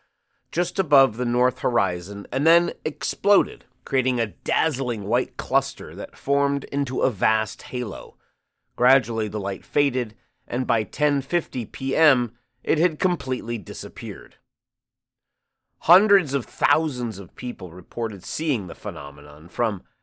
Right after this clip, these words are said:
Heilongjiang province in northeast to Jiangsu province along the eastern coast, and speculation was rife as to what had occurred. Was it the Northern Lights? A precursor to an earthquake?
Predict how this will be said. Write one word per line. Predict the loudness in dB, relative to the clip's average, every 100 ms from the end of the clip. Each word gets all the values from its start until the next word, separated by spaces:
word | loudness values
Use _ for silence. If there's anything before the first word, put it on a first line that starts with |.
| -6
Heilongjiang | -2 0 0 0 2 2 0
province | 2 4 4 0 -8 -10
in | -6
northeast | -2 0 -2 -6 -6 -10 -14
to | -8 -8
Jiangsu | 0 0 0 -2 -6 -6
province | 0 0 0 -6 -6
along | 0 0 0
the | -6 -8
eastern | -10 -8 -10
coast, | -8 -2 -2 -2 -12 _ _ _ _ -8
and | -6
speculation | 0 2 4 2 2 2 0 -4
was | -4 -8
rife | 2 4 4 0 -18 -20 _ _
as | -12 -10
to | -10
what | -4 -2 -2
had | -4 -6
occurred. | -6 -8 -10 -12 _ _ _ _ _ _ _ -8
Was | -6 -4
it | -6 -8
the | -8
Northern | -2 2 2 2
Lights? | 4 4 2 -4 -12 -14 _ _ _ -6
A | -6
precursor | 0 0 0 2 0 0 -6
to | -2
an | -2 -2
earthquake? | 0 0 2 4 4 0 -16